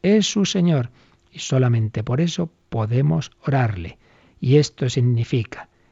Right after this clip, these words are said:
que la libertad y el amor son las fuerzas fundamentales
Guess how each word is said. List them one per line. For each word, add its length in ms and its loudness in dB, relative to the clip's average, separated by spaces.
que 180 0
la 140 2
libertad 640 -2
y 120 -8
el 120 -6
amor 360 0
son 400 0
las 200 -4
fuerzas 680 -8
fundamentales 1200 -4